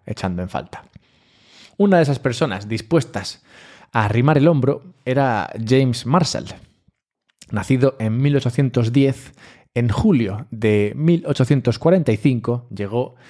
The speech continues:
al Valle de Sacramento y empezó a trabajar para John Sutter como carpintero. Marshall sabía que la carpintería es algo que nunca pasa de moda y a veces te da la oportunidad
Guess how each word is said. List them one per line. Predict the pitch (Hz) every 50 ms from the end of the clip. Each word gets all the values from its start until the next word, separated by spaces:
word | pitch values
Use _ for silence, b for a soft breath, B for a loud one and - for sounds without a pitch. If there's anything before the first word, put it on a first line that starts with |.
| B B B B B _
al | - 107 104 101 101 110
Valle | 113 117 117 117 110
de | 117 117
Sacramento | - - 107 104 - 104 117 139 139 123 113 101 - 127 - - _ -
y | - 117
empezó | 120 117 117 120 - - 123
a | 113 -
trabajar | - 113 107 107 90 110 113 104 -
para | - 107 95 95 95
John | 107 107 107 107
Sutter | - 135 127 - 135 131 123 B B B B B B B -
como | - 175 165 170 165 165 -
carpintero. | - 143 135 123 - 123 117 110 107 104 92 - - - _ _ _ _ _ _ _ _ _ _ _
Marshall | - 120 135 131 - - 147 143 139 143 b b b b b
sabía | - - 92 107 143 139 123 107 113 117 113 - _ _ _ -
que | - 110
la | 110 113
carpintería | - - 98 - - 135 123 - 101 98 98 98 98 98 101 - _ _ -
es | 104 101 -
algo | - 139 143 127 139 143
que | - - 104
nunca | 117 143 151 131 120 - 95
pasa | 98 98 - 113
de | 113 120
moda | 117 113 110 107 110 107 - _ -
y | 123 113
a | 101
veces | 107 110 - 139 139 - - - _ _
te | - 90 92
da | 113 123
la | 120
oportunidad | 110 120 123 117 123 113 110 107 110 113 113